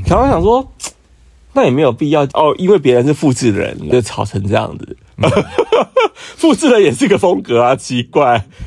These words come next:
Speaker 1: 重点是他有在打扮啊，不管你穿什么品牌，他至少有在打扮，总比真的没在打扮的人好吧？
Speaker 2: 对。
Speaker 1: 对啊，然后最讨厌的是有，有一派人是明明就自己没在打扮，说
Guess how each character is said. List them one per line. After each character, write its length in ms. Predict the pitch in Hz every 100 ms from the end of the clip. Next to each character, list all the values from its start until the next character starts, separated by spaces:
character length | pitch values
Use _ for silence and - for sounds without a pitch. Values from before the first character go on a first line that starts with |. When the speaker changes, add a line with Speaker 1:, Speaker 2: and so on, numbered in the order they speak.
| -
Speaker 1:
重 120 | 285
点 120 | 208 147
是 80 |
他 140 | 180 185
有 120 | 123
在 100 | 147
打 240 | - 95
扮 240 | 98 120 92
啊， 260 | - - - -
不 60 | 180
管 120 | 180
你 60 | 110
穿 160 | 131
什 80 | 120
么 100 | 104
品 120 | 101
牌， 120 | 98 95
他 140 | 123
至 160 | - 147
少 140 | 110
有 80 | 101
在 120 | 107
打 200 | 104 -
扮， 120 | - - - - -
总 160 | 165
比 100 | 196
真 120 | 143 170
的 60 |
没 120 | 127
在 100 | 120
打 160 | 127 104
扮 140 | 113
的 60 | 98
人 160 | 101 -
好 200 | - -
吧？ 260 | - - - _ - _
Speaker 2:
对。 320 | 87 - 98 -
Speaker 1:
对 180 | 196 175
啊， 100 | 139 170
然 40 |
后 100 | 220 - _
最 120 | - 262
讨 180 | -
厌 120 | 151 143
的 20 |
是 80 | 165
有， 120 | 120
有 180 | 117 120
一 40 |
派 180 | 139 156
人 80 | 113
是 180 | 147 127 _ _
明 120 | 226
明 100 | 208
就 120 | 262 196
自 140 | 269
己 100 | 202
没 100 | 170
在 140 | 165 190
打 160 | 131
扮， 140 | 160 151
说 220 | 190